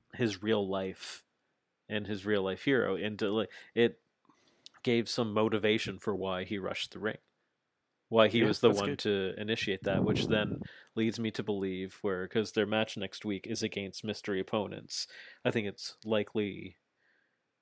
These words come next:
Speaker 1: Varsity Blondes are involved there. And maybe Moxley.
Speaker 2: That'd be cool.
Speaker 1: No,
Speaker 2: I would
Speaker 1: they,
Speaker 2: say
Speaker 1: they
Speaker 2: that
Speaker 1: would have announced that already.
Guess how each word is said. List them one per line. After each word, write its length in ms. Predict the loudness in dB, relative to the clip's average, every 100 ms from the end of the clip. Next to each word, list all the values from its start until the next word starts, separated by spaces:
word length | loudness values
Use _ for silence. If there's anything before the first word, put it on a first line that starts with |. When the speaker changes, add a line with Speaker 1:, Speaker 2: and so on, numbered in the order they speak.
| _
Speaker 1:
Varsity 480 | 0 4 4 2 -4
Blondes 420 | -2 -2 -2 -4
are 140 | -2 -2
involved 600 | -2 -4 -4 -6 -10 -16 _ _
there. 400 | -2 -2 -4 -14 _ _ _ _ _ _ -10
And 180 | -8 -6
maybe 640 | -4 -4 -4 -6 -14 -16 _ _ _ _ _ _ _ _ _ _
Moxley. 480 | 2 2 2 -6 -8 _ _ _ _ _ _ _ _ _ _ _ _ _ _ _ -16
Speaker 2:
That'd 200 | -8 -6
be 60 | -4
cool. 320 | -4 -6 4
Speaker 1:
No, 320 | 10 12 12
Speaker 2:
I 60 | 10
would 120 | 10
Speaker 1:
they, 100 | 10
Speaker 2:
say 80 | 10
Speaker 1:
they 100 | 10
Speaker 2:
that 40 |
Speaker 1:
would 100 | 10
have 140 | 10 6
announced 400 | -2 -4 -6 -2
that 100 | -2
already. 460 | 0 -4 -4 -8